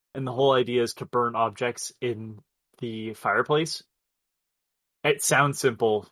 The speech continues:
It turns into a little bit more than just that, and it's got this <laughs> really fucked up message,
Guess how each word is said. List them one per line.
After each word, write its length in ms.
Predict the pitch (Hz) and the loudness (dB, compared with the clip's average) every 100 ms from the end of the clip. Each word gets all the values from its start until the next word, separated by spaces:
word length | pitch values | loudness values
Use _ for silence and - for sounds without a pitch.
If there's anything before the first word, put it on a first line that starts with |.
| - | -12
It 140 | 123 | -8
turns 300 | - 127 117 | -4 -4 -4
into 200 | 117 113 | -8 -6
a 80 | 110 | -2
little 200 | 113 110 | 0 0
bit 120 | 107 | -2
more 220 | 104 107 | -2 -2
than 160 | 104 104 | -2 -4
just 220 | 104 - | -6 -4
that, 280 | 92 95 92 | 0 0 0
and 160 | 110 104 | -6 -6
it's 280 | 98 - - | -6 -8 -2
got 160 | 120 | -2
this 180 | 107 - - | 0 -4 0
<laughs> 60 | |
really 100 | 143 | -2
fucked 360 | - - 151 - | -2 -8 -6 -2
up 100 | 135 | -2
message, 500 | 123 120 131 143 - | -2 -2 -2 -4 -6